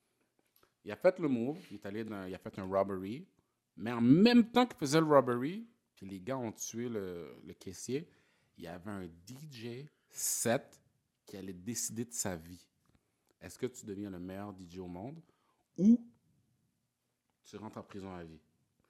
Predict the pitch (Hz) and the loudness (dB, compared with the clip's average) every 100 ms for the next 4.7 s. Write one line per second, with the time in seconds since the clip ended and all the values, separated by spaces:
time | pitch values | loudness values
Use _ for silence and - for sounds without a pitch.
0 | _ _ _ _ _ _ 92 98 139 135 | _ _ _ _ _ _ -12 -2 -2 -2
1 | - 101 110 110 101 98 82 - _ _ | -6 -6 -6 -6 -8 -10 -12 -16 _ _
2 | - 82 - 123 101 87 85 - _ _ | -16 -10 -8 -6 -6 -6 -8 -12 _ _
3 | _ _ _ _ _ _ _ _ _ _ | _ _ _ _ _ _ _ _ _ _
4 | - - 87 90 85 - 92 | -20 -18 -12 -12 -12 -12 -14